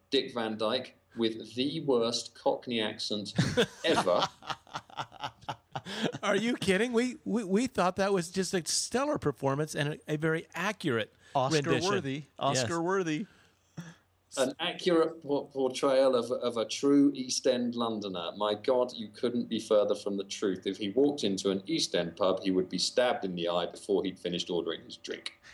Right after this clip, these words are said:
Speaker 2: That, that's one of the reasons why I want to someday visit England, is to watch the chimney sweeps dance at night.
Speaker 1: Uh, the, uh,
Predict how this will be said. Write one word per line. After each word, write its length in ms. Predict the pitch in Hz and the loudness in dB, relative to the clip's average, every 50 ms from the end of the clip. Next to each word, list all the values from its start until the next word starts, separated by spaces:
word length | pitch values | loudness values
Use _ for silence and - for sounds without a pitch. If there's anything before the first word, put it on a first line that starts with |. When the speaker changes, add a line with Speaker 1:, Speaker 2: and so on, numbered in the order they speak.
| - - - - | -16 -16 -8 -2
Speaker 2:
That, 220 | 143 180 185 208 - 139 135 | 0 0 0 0 -2 -6 -2
that's 260 | 156 170 214 - - | -2 0 0 -2 -2
one 120 | 220 196 170 | -2 -2 0
of 60 | 147 | 0
the 80 | 143 135 | 0 0
reasons 380 | 139 143 139 135 143 131 - | 0 -2 -2 -4 -6 -6 -4
why 260 | - 147 139 139 139 143 | -2 0 0 0 0 -2
I 40 | |
want 320 | 139 131 135 139 143 139 - | -4 -4 -4 -4 -4 -4 -4
to 160 | - 139 127 | -6 -4 -2
someday 420 | - - 135 123 131 127 131 127 127 | 0 0 0 0 0 -2 -2 -2 0
visit 320 | 110 120 151 208 240 139 | 0 0 0 0 0 -2
England, 460 | 127 123 120 120 107 120 123 131 - | -2 -2 -2 -4 -4 -4 -4 -4 -4
is 160 | - 135 123 - | -6 -6 -6 -4
to 100 | - 139 | -4 -6
watch 400 | 123 120 127 135 147 147 - - | -4 -2 -2 -2 -2 -2 -2 -6
the 80 | - 123 | -6 -6
chimney 360 | - - 165 165 175 165 151 | -4 -2 -2 -2 -2 -2 -4
sweeps 440 | 135 - - 127 120 123 - - - | -4 -4 -2 -2 -2 -4 -2 -6 -6
dance 480 | - - 131 165 202 156 110 - - 120 | -4 -2 -4 -2 -4 -6 -4 -4 -6 -6
at 120 | 104 - | -6 -6
night. 400 | 131 156 185 156 - - _ - _ _ _ _ _ _ _ _ _ _ _ _ _ _ _ _ _ _ _ _ _ - - - | -6 -6 -6 -6 -8 -12 _ -20 _ _ _ _ _ _ _ _ _ _ _ _ _ _ _ _ _ _ _ _ _ -14 -4 -2
Speaker 1:
Uh, 260 | 156 151 151 - - | 0 0 0 -2 -2
the, 120 | 170 170 | 0 2
uh, 60 | 160 | 2